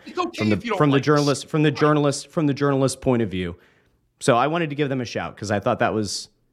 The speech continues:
Speaker 2: yeah, it was good. It was, and it was appreciated because ultimately, Bundy, you're right. We don't make shit up.
Speaker 1: Never.
Speaker 2: The stuff that was
Speaker 1: Never,
Speaker 2: presented
Speaker 1: ever,
Speaker 2: is,
Speaker 1: ever.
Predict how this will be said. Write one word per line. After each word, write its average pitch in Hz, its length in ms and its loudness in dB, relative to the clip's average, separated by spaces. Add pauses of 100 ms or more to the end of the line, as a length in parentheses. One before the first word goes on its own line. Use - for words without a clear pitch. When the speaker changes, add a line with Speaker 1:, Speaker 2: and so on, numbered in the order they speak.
(180)
Speaker 2:
yeah, 139 100 0
it 120 40 2
was 131 120 -2
good. - 240 -2 (260)
It - 60 -8
was, 101 220 -6
and 113 160 -4
it 117 60 -4
was 151 120 -4
appreciated 90 520 -6
because 135 360 -6 (420)
ultimately, 156 460 2
Bundy, 151 280 0
you're 147 120 2
right. 92 260 -2 (340)
We 104 100 -4
don't 135 140 0
make 151 140 2
shit 151 180 0
up. 110 240 0 (560)
Speaker 1:
Never. 233 80 -6
Speaker 2:
The 302 120 2
stuff 208 260 0
that 165 120 -4
was 156 120 -4
Speaker 1:
Never, - 80 -6
Speaker 2:
presented 151 400 2
Speaker 1:
ever, - 180 2
Speaker 2:
is, - 100 0
Speaker 1:
ever. - 100 -12